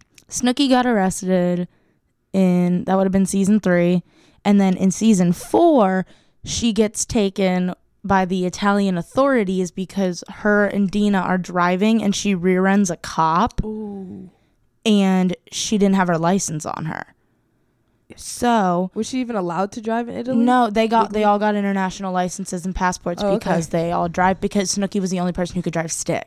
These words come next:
Speaker 2: Okay.
Speaker 1: There was one boy, I believe it was Polly, and one girl,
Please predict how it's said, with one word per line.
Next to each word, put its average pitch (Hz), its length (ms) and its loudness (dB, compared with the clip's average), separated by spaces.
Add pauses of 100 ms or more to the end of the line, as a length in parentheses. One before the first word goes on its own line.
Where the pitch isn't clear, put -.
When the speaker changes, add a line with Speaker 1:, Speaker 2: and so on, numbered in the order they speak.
Speaker 2:
Okay. 180 520 -4 (260)
Speaker 1:
There 196 120 2
was 180 160 0
one 196 280 2
boy, 190 320 2
I 180 40 0
believe 190 240 0
it 196 60 -6
was 220 140 -2
Polly, 170 720 0
and 175 260 0
one 175 260 0
girl, 165 520 -2